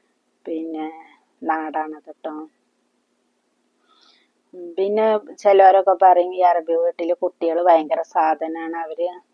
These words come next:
നമ്മളെ ഭയങ്കര ഉപദ്രവിക്കും, നമ്മളത് ചെയ്യും, നമ്മള് കേട്ട്, നമ്മളെന്ത് ചെയ്താലും മിണ്ടാൻ പാടില്ല, കേട്ട്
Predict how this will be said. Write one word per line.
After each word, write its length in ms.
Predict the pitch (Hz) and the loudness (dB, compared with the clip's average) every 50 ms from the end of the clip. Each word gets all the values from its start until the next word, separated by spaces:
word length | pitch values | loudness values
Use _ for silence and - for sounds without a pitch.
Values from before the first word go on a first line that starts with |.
| - | -12
നമ്മളെ 320 | 180 170 165 170 165 175 175 180 | -10 -10 -6 -4 -4 -2 0 0
ഭയങ്കര 340 | 170 165 165 165 - 165 175 180 | 0 0 0 -4 -8 -8 -6 -8
ഉപദ്രവിക്കും, 640 | 170 - 160 - 170 165 156 160 156 _ - 170 170 175 | -8 -8 -10 -10 -10 -10 -10 -10 -14 _ -14 -12 -12 -12
നമ്മളത് 360 | 165 160 160 165 175 180 170 165 - | -12 -12 -12 -10 -10 -10 -10 -10 -8
ചെയ്യും, 200 | 180 160 160 160 | -8 -8 -8 -8
നമ്മള് 280 | 165 160 156 156 165 170 - - | -10 -10 -12 -14 -18 -16 -14 -12
കേട്ട്, 400 | 170 165 165 - _ _ - - _ _ _ _ - - - - _ _ _ - | -12 -10 -12 -14 _ _ -20 -20 _ _ _ _ -20 -20 -20 -20 _ _ _ -12
നമ്മളെന്ത് 480 | 175 170 175 190 196 190 190 185 202 208 | -8 -2 2 4 4 4 4 2 2 4
ചെയ്താലും 480 | 202 226 202 180 180 170 170 175 175 | 4 4 6 8 6 6 6 4 -2
മിണ്ടാൻ 320 | 180 175 165 - 160 156 156 | -8 -12 -6 -2 -2 0 2
പാടില്ല, 460 | 160 175 170 165 - 156 151 151 165 | 2 2 2 2 0 -4 -4 -4 -4
കേട്ട് 560 | 165 - 180 165 156 156 - - _ - - | -2 -2 -2 -2 -2 -4 -8 -12 _ -16 -16